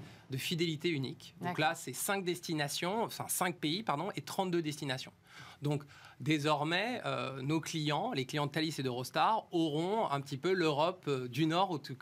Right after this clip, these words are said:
Speaker 1: en tout cas, à portée de main, et pourront utiliser leurs points et sur l'ensemble de ce réseau.
Speaker 2: D'accord.
Speaker 1: Et puis, ils auront une nouvelle expérience digitale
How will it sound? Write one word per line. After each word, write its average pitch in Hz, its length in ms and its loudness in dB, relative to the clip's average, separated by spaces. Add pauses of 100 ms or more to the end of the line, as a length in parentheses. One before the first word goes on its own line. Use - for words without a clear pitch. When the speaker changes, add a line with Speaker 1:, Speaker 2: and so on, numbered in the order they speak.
Speaker 1:
en 139 80 -4
tout 131 160 -8
cas, 185 420 2
à 127 80 4
portée - 380 -2
de 143 40 2
main, 139 220 2 (400)
et 175 80 2
pourront 175 380 2
utiliser 160 640 0
leurs 151 220 0
points 170 480 4
et 131 220 -2
sur 175 280 -2
l'ensemble 151 280 0
de 147 60 -2
ce 135 100 -6
réseau. 120 200 -8 (220)
Speaker 2:
D'accord. 180 260 0
Speaker 1:
Et - 20 -4
puis, - 140 -2
ils 170 100 2
auront 180 140 2
une 170 80 2
nouvelle 180 220 2
expérience 156 360 -2
digitale 147 560 -2